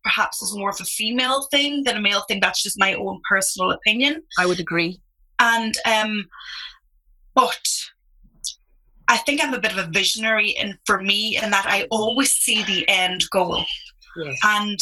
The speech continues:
Speaker 1: I don't know how I'm going to get there, but I've realized I don't need to know the how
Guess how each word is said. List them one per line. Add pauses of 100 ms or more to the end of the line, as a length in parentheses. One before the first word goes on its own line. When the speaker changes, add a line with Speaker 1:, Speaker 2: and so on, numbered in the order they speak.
(120)
Speaker 1:
I
don't
know
how
I'm
going
to
get
there, (480)
but
I've
realized
I
don't
need
to
know
the
how